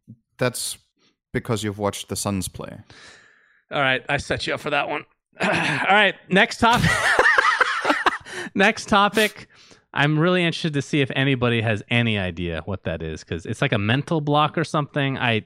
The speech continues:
Speaker 2: I don't know.
Speaker 1: I've never
Speaker 2: It's
Speaker 1: heard of this
Speaker 2: so
Speaker 1: before.
Speaker 2: I know, it's weird.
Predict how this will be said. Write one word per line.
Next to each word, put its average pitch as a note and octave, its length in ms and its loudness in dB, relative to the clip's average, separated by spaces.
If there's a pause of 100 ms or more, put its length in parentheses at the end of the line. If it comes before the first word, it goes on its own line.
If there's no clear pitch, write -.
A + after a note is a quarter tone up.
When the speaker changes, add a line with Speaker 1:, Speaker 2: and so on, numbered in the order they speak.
Speaker 2:
I F#2 160 -4
don't - 300 -16
know. - 220 -20 (340)
Speaker 1:
I've D#3 140 -4
never F3+ 220 -2
Speaker 2:
It's B2+ 80 -6
Speaker 1:
heard C#3+ 140 -2
of G2 100 -8
this F2+ 120 -8
Speaker 2:
so G2 140 -4
Speaker 1:
before. E2+ 360 -12
Speaker 2:
I D3 180 -2
know, D#4 280 -6
it's - 160 -12
weird. B2+ 400 -8